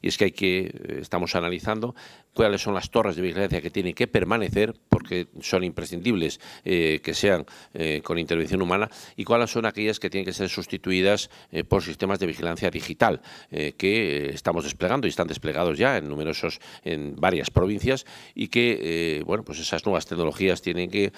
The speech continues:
sustituir determinadas torres, eh, todo ello en el marco del acuerdo del diálogo social y con el concierto con los firmantes de dicho diálogo social. Por lo tanto, las actuaciones que se están realizando son actuaciones que derivan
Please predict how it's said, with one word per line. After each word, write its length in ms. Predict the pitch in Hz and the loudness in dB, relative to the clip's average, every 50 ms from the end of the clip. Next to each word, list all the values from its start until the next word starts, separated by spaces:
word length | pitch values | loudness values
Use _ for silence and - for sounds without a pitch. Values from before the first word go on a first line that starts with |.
| - - - | -12 -10 -6
sustituir 580 | - - 101 - - - - - 117 127 98 | -4 -2 -2 -2 -4 -2 2 4 6 6 6
determinadas 840 | 85 80 - - 92 82 78 85 82 87 101 104 101 95 90 - - | 4 2 0 0 0 0 0 -2 -2 0 2 2 2 0 0 0 0
torres, 380 | - 104 101 110 113 - - - - - - - | 0 0 2 0 -2 -6 -8 -12 -18 -18 -8 -4
eh, 320 | - 95 95 90 87 82 - | -2 0 2 2 0 0 0
todo 240 | - 110 104 101 104 | 2 2 4 4 4
ello 260 | 98 95 113 120 107 - | 4 4 4 4 2 2
en 140 | 98 101 90 | -2 -2 -2
el 140 | 90 87 87 | -2 0 0
marco 460 | 95 101 98 92 - - 113 117 - - - - - - - | 2 2 0 0 -2 -4 -4 -4 -4 -8 -16 -20 -20 -18 -16
del 340 | - 71 90 95 101 107 98 | -8 -2 2 4 4 4 4
acuerdo 220 | 87 - 98 95 | 2 2 0 0
del 80 | 90 90 | 0 2
diálogo 200 | 95 98 101 101 | 2 2 2 0
social 440 | - 95 85 101 98 98 104 104 98 | -2 -6 -4 0 0 2 2 0 -2
y 60 | 87 | -4
con 320 | - - 87 90 92 95 - - - - | -4 -4 -4 -4 -4 -6 -10 -14 -8 -4
el 160 | - 95 87 | -4 -4 -2
concierto 600 | - 87 85 - - 90 - - - 101 101 101 - - - - | -2 -4 -2 0 0 -2 0 0 0 0 0 -2 -4 -10 -6 -2
con 120 | - 95 | 0 2
los 120 | 95 85 | 2 0
firmantes 580 | - - 80 82 87 90 - - 95 85 - - - - _ - | 0 -2 -2 0 -2 -2 0 0 0 -2 -2 -6 -16 -20 _ -6
de 120 | - 80 | -4 -2
dicho 260 | 78 85 82 - 82 73 | -2 0 0 0 2 2
diálogo 280 | 80 80 73 73 65 | 2 2 2 0 -2
social. 280 | - - - - - - - _ | -4 -8 -12 -12 -14 -16 0 _
Por 120 | - 92 | 4 4
lo 80 | 90 90 | 6 6
tanto, 400 | - 120 113 92 76 - - - - - - - - - | 4 4 4 4 2 -4 -10 -16 -18 -20 -20 -20 -16 -10
las 520 | - 87 85 85 85 85 85 82 - - | -6 -4 -2 0 2 2 0 0 -2 -6
actuaciones 460 | - - - - 85 80 90 101 90 | -10 -10 -8 -6 -6 -2 -2 -2 -2
que 40 | 78 | -2
se 160 | 92 87 - | -4 -2 0
están 100 | 110 98 | 0 0
realizando 440 | 92 95 95 90 107 113 110 92 - | 0 0 -2 0 2 2 0 0 -2
son 120 | 95 98 92 | -4 -4 -4
actuaciones 400 | 82 - 92 87 98 92 - - | -4 -4 -4 -2 -2 -4 -2 0
que 80 | 90 | 0
derivan 340 | 87 90 113 110 85 67 | 2 2 4 2 2 0